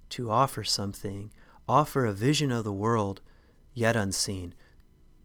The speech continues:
Because that's the way it is. In the ashes,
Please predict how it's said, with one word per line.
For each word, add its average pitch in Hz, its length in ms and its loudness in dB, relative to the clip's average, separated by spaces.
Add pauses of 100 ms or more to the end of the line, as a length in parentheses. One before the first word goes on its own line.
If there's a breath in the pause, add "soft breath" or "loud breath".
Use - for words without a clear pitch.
(480)
Because 113 480 -4 (100)
that's - 300 -2
the 185 120 0
way 180 200 0
it 175 80 -2
is. 185 400 -2 (500 soft breath)
In 175 280 4
the 160 180 2
ashes, 143 800 -2